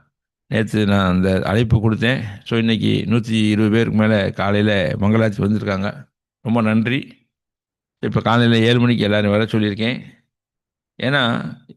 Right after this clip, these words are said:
இப்ப அப்படி அந்த கிருஷ்ணரை பார்க்கணும், கிருஷ்ணரை பார்க்கணும். அதனால தான் விக்கிரகங்களை நமக்கு, அ, ஒரு ஆச்சாரியர் வந்து பிரதிஷ்டை பண்ணி கொடுத்துருக்காங்க.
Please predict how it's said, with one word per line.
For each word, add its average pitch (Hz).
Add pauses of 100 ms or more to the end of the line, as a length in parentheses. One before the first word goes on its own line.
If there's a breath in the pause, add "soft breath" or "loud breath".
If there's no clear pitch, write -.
(160)
இப்ப 104
அப்படி 123
அந்த 107
கிருஷ்ணரை 143
பார்க்கணும், 101 (1300)
கிருஷ்ணரை 139 (240)
பார்க்கணும். 101 (540)
அதனால 117
தான் 135
விக்கிரகங்களை 117
நமக்கு, 104 (840 soft breath)
அ, 92
ஒரு 92
ஆச்சாரியர் 107
வந்து 107
பிரதிஷ்டை 123
பண்ணி 107
கொடுத்துருக்காங்க. 95